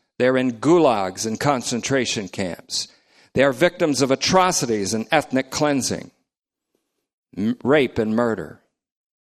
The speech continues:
But listen to this. None of these things has any power whatsoever to pull apart what God has joined to himself in Christ. In fact, even death,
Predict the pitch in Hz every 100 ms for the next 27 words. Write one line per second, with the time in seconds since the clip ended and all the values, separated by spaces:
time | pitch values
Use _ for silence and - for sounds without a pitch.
0 | _ - - 123 123 123 104 98 87 -
1 | - - - _ _ _ _ _ _ 113
2 | 120 139 131 120 113 110 - 107 92 85
3 | _ _ - - _ _ _ _ - 95
4 | 98 - - 127 131 127 117 - _ -
5 | 143 123 117 98 98 - - 123 - 127
6 | 107 95 78 - _ _ _ _ - 101
7 | - 156 143 - 139 120 85 - _ -
8 | 98 _ - 123 107 104 95 104 - 123
9 | 110 104 98 104 95 110 95 117 92 92
10 | - - - 92 - - - - - -
11 | _ _ _ _ _ _ _ _ _ _
12 | _ _ _ _ _ _ _ _ _ _
13 | _ _ _ _ _ _ _ 151 151 -
14 | 147 135 113 120 147 101 - - -